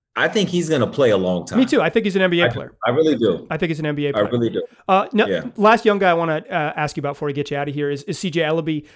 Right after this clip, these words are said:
Speaker 2: Um, obviously, he's, he is stepping into a real role. He's part of the rotation. Um, what have you seen from Ellaby now that he's getting real minutes?
Speaker 1: I feel like his offensive game has been, uh, increasing where,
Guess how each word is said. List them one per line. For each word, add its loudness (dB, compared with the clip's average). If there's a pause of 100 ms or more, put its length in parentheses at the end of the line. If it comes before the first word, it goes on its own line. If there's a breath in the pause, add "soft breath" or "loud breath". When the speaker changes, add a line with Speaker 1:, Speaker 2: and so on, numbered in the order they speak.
(160 loud breath)
Speaker 2:
Um, -4
obviously, 2
he's, -2
he -4
is -4
stepping -2
into -2
a 2
real -2
role. 4
He's -10
part -2
of -2
the -4
rotation. -4
Um, -6
what 2
have -4
you -4
seen -4
from -4
Ellaby 0
now -4
that -6
he's -8
getting -4
real -4
minutes? -12 (1400 loud breath)
Speaker 1:
I -20
feel 0
like 2
his 0
offensive -2
game -2
has -6
been, -4 (160)
uh, -4
increasing -2
where, 0